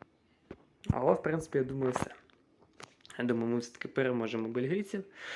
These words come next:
Да, ми перемагаємо бельгійців з рахунком один нуль. Ну що ж, друзі, три з трьох перемоги. І ми виходимо на, на одну восьму. І це буде в наступному, друзі, відео.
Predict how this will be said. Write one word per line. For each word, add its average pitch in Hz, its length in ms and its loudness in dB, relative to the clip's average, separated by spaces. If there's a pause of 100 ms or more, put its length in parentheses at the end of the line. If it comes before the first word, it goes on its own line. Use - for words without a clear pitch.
(220)
Да, 185 240 8
ми 165 100 6
перемагаємо 170 600 8
бельгійців 143 640 6
з 131 80 0
рахунком 135 520 4
один 135 280 8
нуль. 117 140 4
Ну 127 120 0
що 131 180 2
ж, 120 60 2
друзі, 120 300 0
три 170 520 8
з - 140 -4
трьох 147 640 6 (100)
перемоги. 147 680 4 (1120)
І 127 60 2
ми 151 140 2
виходимо 151 1160 6
на, 151 1400 6 (460)
на 139 280 2
одну 156 360 2
восьму. 170 480 0 (1120)
І - 60 -10
це 202 200 4
буде 180 220 4
в 143 80 4
наступному, 139 580 2
друзі, 123 380 -2
відео. 180 680 8